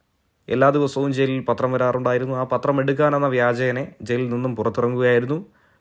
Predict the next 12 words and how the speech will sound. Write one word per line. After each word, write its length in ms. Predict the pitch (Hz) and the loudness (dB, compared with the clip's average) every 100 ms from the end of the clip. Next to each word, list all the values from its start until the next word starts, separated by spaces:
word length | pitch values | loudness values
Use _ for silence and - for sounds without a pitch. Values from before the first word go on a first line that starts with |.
| _ - | _ -2
പെട്ടെന്ന് 340 | 131 165 151 | 2 4 4
തന്നെ 140 | 120 | 2
ജയിലിന് 320 | 95 117 123 131 | 0 0 0 0
പുറത്ത് 260 | 120 123 | 0 0
കാത്തുനിന്ന 440 | 120 117 123 120 120 | 0 0 0 -2 -4
ഹർഷാദിൻ്റെ 500 | 113 - 113 120 120 | -4 -2 0 0 -2
സുഹൃത്തായ 680 | 113 104 123 117 117 113 - - - | -4 -6 0 2 2 0 -6 -6 -2
റിസ്വാനൊപ്പം 600 | 123 - 156 92 90 69 - _ 95 | 0 4 4 4 -2 -10 -14 _ 0
ബൈക്കിൽ 380 | 113 131 135 120 | 0 0 -2 0
കയറി 280 | 117 113 135 _ _ - | 0 0 -4 _ _ -6
നാട് 240 | 101 101 | -2 0
വിടുകയായിരുന്നു. 640 | 95 85 82 78 50 - | 0 -2 -2 -6 -8 -14